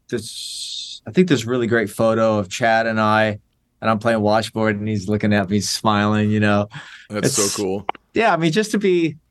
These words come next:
Speaker 1: just to be loose. Uh, you know, I, w-, when I first started getting into, like,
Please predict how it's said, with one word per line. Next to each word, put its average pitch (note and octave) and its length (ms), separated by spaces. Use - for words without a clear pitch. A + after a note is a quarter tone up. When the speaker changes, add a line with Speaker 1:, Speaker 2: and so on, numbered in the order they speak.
Speaker 1:
just F#3+ 220
to F#3 80
be D3+ 180
loose. D3 440
Uh, A#2 120
you D#3+ 120
know, D3+ 120
I, D3+ 220
w-, D3 360
when D3+ 180
I C#3 260
first G3 280
started E3+ 260
getting C#3+ 260
into, C3+ 340
like, A#2 200